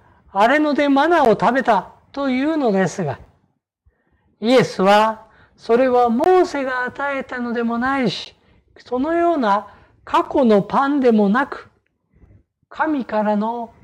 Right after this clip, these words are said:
パンは天から下ってきて世に命を与えるパンだ。今与えられているパンなのであると言われているのです。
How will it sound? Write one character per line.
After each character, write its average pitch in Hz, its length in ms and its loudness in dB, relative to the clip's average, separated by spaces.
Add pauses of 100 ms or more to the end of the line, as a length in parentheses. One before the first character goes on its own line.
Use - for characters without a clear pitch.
(120)
パ 262 160 0
ン 277 120 -4
は 165 160 -6 (1080)
天 233 300 4
か 185 180 2
ら 190 200 2
下 208 320 0
っ 233 200 -14
て 226 160 -6
き - 100 -18
て 202 240 -4
世 247 220 -2
に 233 400 -4
命 349 420 0
を 170 140 2
与 160 400 0
え - 20 -4
る 151 160 -6
パ - 160 -6
ン 160 100 -4
だ。 120 160 -12 (1900)
今 294 580 4 (360)
与 302 540 0
え - 20 0
ら 294 180 0
れ 294 180 -2
て 262 300 -8
い - 20 -8
る 302 240 -6 (520)
パ 254 180 -2
ン 226 140 -2
な 196 140 0
の 180 220 -2
で 202 160 -2
あ 220 160 0
る 269 120 -8
と 143 240 -14 (400)
言 147 100 -6
わ 151 120 -2
れ 143 120 -8
て 226 200 -6
い 196 60 -4
る 170 100 -4
の 147 120 -4
で - 120 -20
す。 - 140 -20